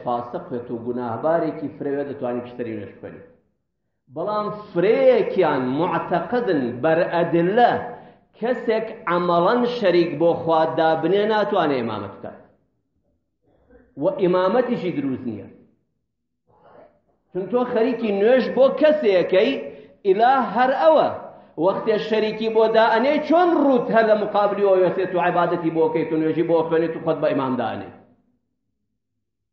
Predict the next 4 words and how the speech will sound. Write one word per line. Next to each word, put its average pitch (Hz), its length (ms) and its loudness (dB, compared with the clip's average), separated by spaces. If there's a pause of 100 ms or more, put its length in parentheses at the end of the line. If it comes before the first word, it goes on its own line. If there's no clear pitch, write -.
(1600)
ئەمە، 175 200 -16
ئەمانە 196 320 -4 (840)
بۆسە 220 420 0 (160)
ئینسان 196 320 -2